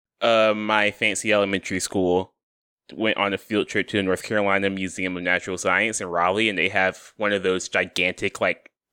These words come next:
ceiling covering imax screens. So I got to see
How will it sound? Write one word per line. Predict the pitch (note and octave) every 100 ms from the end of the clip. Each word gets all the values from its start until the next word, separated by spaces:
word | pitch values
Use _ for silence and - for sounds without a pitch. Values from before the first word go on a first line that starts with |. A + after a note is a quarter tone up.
| -
ceiling | - - G#2+ G#2 G#2+ G#2+
covering | - - G2 G2 G2 G2 G2 F#2+ -
imax | F#2 F#2+ G2 -
screens. | - B2+ C3+ D#3 - - - - - - - -
So | C3 A#2+ A#2
I | G#2+ A#2+
got | B2 A#2+
to | A#2+
see | - A#2 A2 G#2+ G#2+ G#2+ G#2+ G#2+